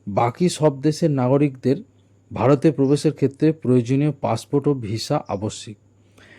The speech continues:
আইনে বলা হয়েছে, যথাযথ নথি না থাকলে ভারতে প্রবেশের সময় ধরা পড়লে বা অবৈধভাবে যারা ভারতে রয়েছেন এমন অনুপ্রবেশকারী ধরা পড়লে তাদের নিজেদের দেশে না পাঠানো পর্যন্ত ডিটেনশন ক্যাম্পে বন্দি রাখতে হবে,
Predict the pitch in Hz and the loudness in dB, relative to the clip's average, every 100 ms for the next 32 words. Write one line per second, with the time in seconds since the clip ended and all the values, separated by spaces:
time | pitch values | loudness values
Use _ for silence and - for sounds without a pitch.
0 | _ - 135 165 151 143 160 160 175 131 | _ 0 4 6 6 6 8 6 4 2
1 | 120 151 147 143 156 135 123 147 120 117 | 2 2 0 0 2 2 2 2 2 0
2 | 131 139 127 120 113 113 120 135 123 120 | 0 -2 0 -2 0 2 2 0 0 0
3 | 135 143 - 127 127 120 92 113 127 139 | 0 -2 -2 0 2 0 0 2 2 2
4 | 127 104 143 _ _ _ _ _ _ - | 0 0 -4 _ _ _ _ _ _ -2
5 | 127 120 120 139 165 170 156 151 135 135 | 2 6 6 6 6 6 4 2 4 6
6 | 139 107 113 127 139 127 - 104 120 143 | 4 4 2 2 2 0 0 -2 2 2
7 | 139 113 123 - - 120 135 156 131 139 | 2 -4 -4 -8 -6 0 2 2 2 -2
8 | 139 139 127 135 - 131 123 101 117 123 | -2 -2 -2 -2 0 0 0 0 0 0
9 | 117 101 131 - _ _ _ - 117 120 | -2 -2 -4 -8 _ _ _ -2 2 4
10 | 147 135 123 131 147 117 131 131 151 139 | 4 4 2 0 0 0 -2 0 0 0
11 | 117 120 - - 139 139 135 117 123 113 | 0 -2 -4 -6 -2 -2 -2 0 0 0
12 | 131 110 110 143 147 - 147 135 113 110 | -2 -2 -2 -2 -2 -2 -4 -2 -2 0
13 | 139 110 135 143 127 104 - 107 101 90 | -2 0 2 2 2 0 -4 -6 -6 -6